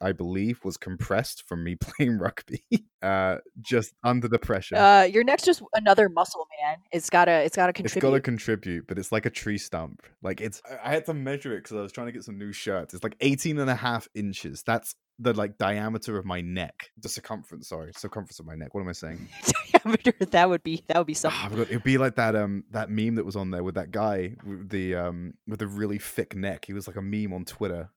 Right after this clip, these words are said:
Speaker 1: just before Christmas, I think.
Speaker 2: Yeah.
Speaker 1: Like, that's probably eighteen inch diameter, right? <laughs>
Speaker 2: <laughs>
Speaker 1: Yeah, no, the, wh-, why I brought up rugby anyway was that, like,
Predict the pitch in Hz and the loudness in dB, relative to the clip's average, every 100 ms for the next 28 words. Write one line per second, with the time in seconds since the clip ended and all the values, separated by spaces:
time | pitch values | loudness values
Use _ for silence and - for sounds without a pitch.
0 | _ 101 95 98 95 - 98 - 90 80 | _ -16 -14 -12 -12 -10 -12 -10 -12 -10
1 | 90 85 - _ - 247 262 254 220 120 | -10 -10 -12 _ 2 8 12 12 10 6
2 | 104 131 135 - 135 117 117 101 104 107 | 0 0 0 -2 0 0 0 0 -2 -2
3 | 110 101 95 98 - 92 90 87 80 76 | -4 -4 -4 -8 -4 -2 -2 -6 -8 -12
4 | 104 _ 82 92 95 - - 113 - - | -14 _ -10 -6 -8 -10 -14 -12 -12 -16
5 | - - - - 807 - 494 - - 151 | -20 -4 -4 -4 -6 4 4 2 2 4
6 | 147 127 117 131 123 147 - 147 151 131 | 6 4 0 -2 2 4 4 6 6 4
7 | 123 123 113 101 98 101 92 90 80 76 | 4 4 4 2 0 0 0 0 -4 -6
8 | 85 - 92 73 85 | -8 -4 -6 -4 -6